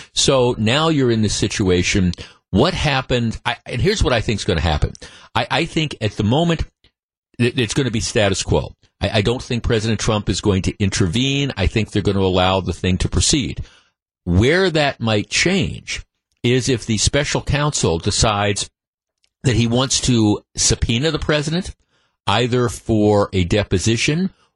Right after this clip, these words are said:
or give a subpoena to the president to appear in front of a grand jury.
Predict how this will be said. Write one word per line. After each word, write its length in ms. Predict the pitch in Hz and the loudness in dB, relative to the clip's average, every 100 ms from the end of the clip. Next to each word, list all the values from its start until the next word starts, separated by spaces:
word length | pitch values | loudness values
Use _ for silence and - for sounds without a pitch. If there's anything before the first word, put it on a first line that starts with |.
| _ | _
or 160 | 104 95 | 0 2
give 540 | - 135 135 123 - | 0 0 0 -6 -4
a 160 | 107 95 | -2 0
subpoena 480 | - - 139 139 | -2 0 0 0
to 100 | 123 | 0
the 80 | 117 | -2
president 520 | - 123 113 117 120 | 0 0 0 -2 -4
to 120 | - 104 | 0 0
appear 380 | - 117 117 | 2 2 2
in 140 | 117 104 | 2 -2
front 320 | - 110 104 | 0 0 0
of 80 | 85 | 0
a 60 | |
grand 420 | 78 90 98 104 82 | 0 2 2 2 2
jury. 460 | 92 98 110 135 | 4 4 2 0